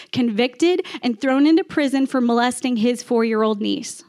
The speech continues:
And the youth group in the church had such a difficult time recovering from this one, with news reporters showing up every single Sunday for months.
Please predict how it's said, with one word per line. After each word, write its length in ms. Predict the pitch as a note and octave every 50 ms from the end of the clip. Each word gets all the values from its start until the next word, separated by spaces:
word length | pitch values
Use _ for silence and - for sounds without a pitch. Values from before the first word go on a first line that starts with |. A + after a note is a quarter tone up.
| _ _ _ _ _ _ _ _ _ - - - - F4
And 140 | - C#4 C#4+
the 40 | D4
youth 360 | C#4 C#4 D#4 F#4 F#4+ - -
group 320 | - D4+ D4 D#4+ E4 D4 -
in 100 | C4+ C#4
the 80 | C#4
church 300 | C4 - C#4 C#4 C#4 C4
had 180 | B3+ C4 B3+ A#3+
such 220 | - C#4 C#4 C4+
a 60 | D4
difficult 460 | A#3+ C#4+ C4+ - D4 C4+ D4 C#4+ A#3 A#3
time 280 | A#3 C4 B3+ B3+ B3+
recovering 480 | A#3+ A#3 - A#3 C4 B3+ C4+ C4 C4 B3+
from 220 | - B3+ A#3+ A#3
this 200 | A3+ A3+ G#3+ -
one, 180 | A#3+ A3+ A#3 A#3
with 200 | A3+ A#3 A#3 -
news 240 | A#3+ C4 C4 A#3+ B3+
reporters 420 | B3 A#3+ - B3 A#3 A3+ A3 G#3+
showing 320 | - - B3 A#3+ A#3 A#3
up 140 | A3+ A3+ - - -
every 320 | C4+ C4+ C4 C#4 C#4+ C#4
single 320 | C4+ - C#4 C4 B3+ B3 A#3+
Sunday 480 | - B3 A#3 A3+ G3+ G3+ G#3+ - G#3 - - - - - - -
for 160 | - A#3 A3+
months. 560 | A3 A3 G#3+ G#3 - - - - - - -